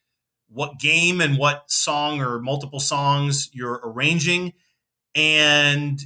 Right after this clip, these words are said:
you know, you provide us YouTube links or just something helpful that shows us the original music so that we can compare it to your arrangement. And just any notes, as little or as much as you want to say,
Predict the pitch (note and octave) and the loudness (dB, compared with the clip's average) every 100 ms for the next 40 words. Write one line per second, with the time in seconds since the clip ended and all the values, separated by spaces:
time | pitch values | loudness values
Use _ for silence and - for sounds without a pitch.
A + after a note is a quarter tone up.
0 | - - C#3 A#2+ C#3 C#3 C3+ C3+ C3+ C3+ | -14 -6 -4 -2 -4 -4 0 2 0 0
1 | C#3+ C#3+ E3 C#3 D3 D3 D3 D3 C3+ - | 0 0 -2 0 2 2 2 0 -4 -6
2 | A#2+ - C#3 C#3 B2+ C3 C3 C3 B2+ A#2 | -4 -2 -2 -2 -4 -4 -4 -8 -6 -6
3 | - C3 B2 A#2+ - - B2+ A#2+ C3 A#2 | -6 -6 -6 -4 -4 -6 -12 -8 -6 -6
4 | B2+ A#2 A#2 - _ C3+ C3 E3 D#3+ E3 | -8 -6 -8 -12 _ -6 -2 0 0 -2
5 | E3 C#3 A#2 A#2+ A#2+ A2+ A2+ - A#2+ A2+ | -2 -4 -4 -8 -12 -14 -14 -8 -8 -8
6 | A#2 A2 G#2 B2+ C3+ C#3 C#3 _ _ _ | -12 -12 -10 -8 -4 -4 -6 _ _ _
7 | _ C#3 D3+ D#3+ D3+ D3+ - - D3 F3+ | _ 0 2 2 2 0 -4 -2 0 4
8 | F3+ E3+ D3+ C#3 D3+ A3 - C#3+ A#2+ B2 | 2 2 0 4 4 4 2 0 -2 -2
9 | C#3 D3 E3 D#3+ C#3 C#3+ C#3 C#3+ C#3 C#3 | 0 2 2 2 2 4 2 2 -2 2
10 | C#3 C#3 C#3 B2+ B2 - - C3 D3+ F3+ | 2 4 2 0 0 0 0 0 -2 -4